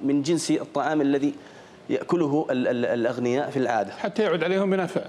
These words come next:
Speaker 2: يعني حتى ما يكون أيضًا هذا الأمر لما يكون قوت البلد بيكون نفع لهم أكثر من بعض الأمور قد اللي، آه، القط أو شيء قد يكون عند بعض العرب ما موجود هو القط،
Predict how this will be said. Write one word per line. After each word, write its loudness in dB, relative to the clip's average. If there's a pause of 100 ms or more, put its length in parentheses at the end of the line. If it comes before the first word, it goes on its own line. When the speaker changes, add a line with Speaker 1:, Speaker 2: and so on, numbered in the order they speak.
Speaker 2:
يعني -2
حتى -2
ما 2
يكون 0
أيضًا 2
هذا 0
الأمر 2
لما 0
يكون -2
قوت -2
البلد 0 (540)
بيكون 2
نفع 0
لهم 2
أكثر 0
من 4
بعض 2
الأمور 2
قد -2
اللي، 2 (400)
آه، 0
القط -2
أو 2
شيء -2
قد 0
يكون 0
عند 2
بعض 2
العرب 0
ما 0
موجود 2
هو 4
القط، 0